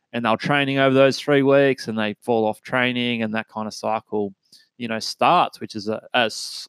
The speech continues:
a downward spiral because they're doing all the good work, and then it kind of didn't come out of that. So, Jen, what would you, you know, if you could speak to that in regards to, you know, the, the, the shorter term fixes, but also being in touch with yourself and how you can understand,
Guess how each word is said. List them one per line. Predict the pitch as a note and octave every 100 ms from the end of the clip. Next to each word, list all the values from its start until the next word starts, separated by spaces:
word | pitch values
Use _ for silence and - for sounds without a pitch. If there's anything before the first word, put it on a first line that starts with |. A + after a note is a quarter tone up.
| -
a | A2
downward | - A2 G#2+ A2
spiral | - - G#2+ A2+ A2+
because | G#2+ - G#2
they're | A2
doing | G#2+ A2+ A2
all | B2+ A#2
the |
good | A2 F3
work, | A#2+ A2+ A#2+ _ _ _ _
and | G#2
then | G#2+ G#2
it |
kind | - A2
of | G#2
didn't | A2+ A2
come | - A2
out | G#2
of | A2
that. | B2 A2+ - - - _
So, | F3
Jen, | D#3+ F3
what | G3
would | F3+
you, | D#3+ C3 C3 -
you | C#3
know, | B2+
if | C#3 C#3
you | B2+
could | C3+
speak | - D3+ D3
to | -
that | G#2+ C#3 A#2+ B2+ _ _ _
in | B2
regards | A2+ G#2+ A#2 A2+ A2
to, | - B2 A2+ G2+
you | B2+
know, | A2+ G#2+
the, | A2+ A2
the, | A#2 A#2+ - D3+
the |
shorter | C3+ F3+ F#3+ F3+
term | D3+ C#3+ A2+
fixes, | C3 - D3+
but | - C#3+
also | D3 - C3
being | G2+ C3+ C3+
in | B2
touch | - A#2 A2
with | A#2
yourself | A#2+ A2 A#2 A2 A2
and | A2
how | A#2
you | A#2 A2
can | A2+
understand, | A2 A2 - A2 G#2+